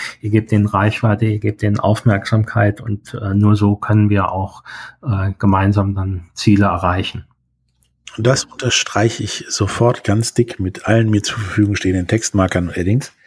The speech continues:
Speaker 1: <laughs>
Speaker 2: Unterstützt jegliche Sportart. Also jede Sportart hat es verdient, gehört und gesehen zu werden, egal woher sie kommt, was sie vorhat und so weiter. Danke dir,
Speaker 1: Absolut.
Speaker 2: Stefan.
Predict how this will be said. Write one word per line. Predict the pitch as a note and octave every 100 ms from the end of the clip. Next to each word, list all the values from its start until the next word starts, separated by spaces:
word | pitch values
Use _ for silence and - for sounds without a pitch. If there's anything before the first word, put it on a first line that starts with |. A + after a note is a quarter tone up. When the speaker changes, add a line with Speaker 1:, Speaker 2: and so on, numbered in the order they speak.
| _ - -
Speaker 1:
<laughs> | - _ _ _
Speaker 2:
Unterstützt | - B2+ B2+ - A#2+ - D3 -
jegliche | A2 A#2+ A#2 -
Sportart. | F#2+ - F2 - - -
Also | G2+ G2+
jede | G2+ A#2 B2
Sportart | - A2 A2 -
hat | G2 G2+
es | -
verdient, | F#2+ G2
gehört | - F2+ G2+ G#2
und | F2+
gesehen | - F2 G2
zu | G2+ F2
werden, | F2 E2+
egal | E2+ F2+ F2+ F#2+ F#2+ - _ _ _ - _ _ _ _ -
woher | F#2+ G2 G#2
sie | F#2+
kommt, | - G2+ G2 - -
was | A2 -
sie | F#2+
vorhat | - F#2 F2+ F2 - - - -
und | F2+
so | F2+
weiter. | E2 F2+ E2 _ _ _ _ _ _ -
Danke | A#2 E3 G3
dir, | -
Speaker 1:
Absolut. | G#2+ F#2+
Speaker 2:
Stefan. | - E3